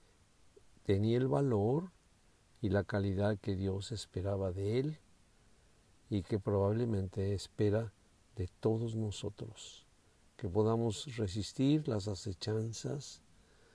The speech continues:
resistir las tentaciones y las pruebas. Dios bendiga a Ra-, a, a David y también a nosotros. En el nombre glorioso de tu Hijo muy amado, Señor.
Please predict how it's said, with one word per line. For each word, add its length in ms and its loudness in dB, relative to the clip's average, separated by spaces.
resistir 840 -2
las 200 0
tentaciones 880 -2
y 80 -2
las 300 -2
pruebas. 840 -6
Dios 160 2
bendiga 380 0
a 20 2
Ra-, 680 -4
a, 360 -4
a 60 -10
David 480 -2
y 100 -6
también 360 -2
a 80 -2
nosotros. 840 -12
En 80 6
el 160 8
nombre 320 12
glorioso 560 8
de 160 4
tu 240 0
Hijo 240 0
muy 220 0
amado, 420 -2
Señor. 340 -10